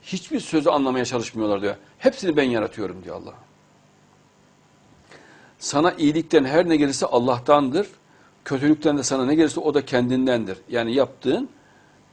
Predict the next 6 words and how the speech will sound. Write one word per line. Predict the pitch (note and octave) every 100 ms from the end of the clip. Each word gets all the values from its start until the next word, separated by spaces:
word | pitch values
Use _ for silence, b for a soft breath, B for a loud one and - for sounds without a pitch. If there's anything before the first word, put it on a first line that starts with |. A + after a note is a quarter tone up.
| _ - B2
eksikliklerine | A#2+ D3 - - - B2+ C#3
karşılık | D#3 A#2+ A2+ B2 -
o |
olur | A2 G2 F2+ D2+
diyor | F2 D#2+
Allah. | D#2